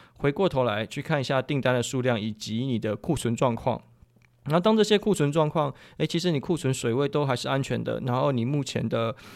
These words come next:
呃，进仓的状况也还在我们的预期范围当中，说，诶，这时候我们就可以先跳过。那当如果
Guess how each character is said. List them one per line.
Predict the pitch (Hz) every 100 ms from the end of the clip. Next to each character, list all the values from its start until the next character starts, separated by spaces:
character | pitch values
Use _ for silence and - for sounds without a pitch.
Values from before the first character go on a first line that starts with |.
| -
呃， | - 120 113
进 | 113 185
仓 | 143 156
的 | 151
状 | 127 143
况 | 131 127
也 | 113
还 | 104 117 131
在 | 131 185
我 | 104 107 107
们 | 107 131
的 | 143
预 | 165
期 | - 113
范 | 139
围 | 110
当 | 117 117
中， | 117 110
说， | 113
诶， | 127 123
这 | -
时 | - 123
候 |
我 | 117 110
们 | 110
就 | 117
可 | 110
以 | 110
先 | 123 120
跳 | 123
过。 | 113 110 151
那 | 160
当 | 165 165 151
如 | 123 147
果 | 156 120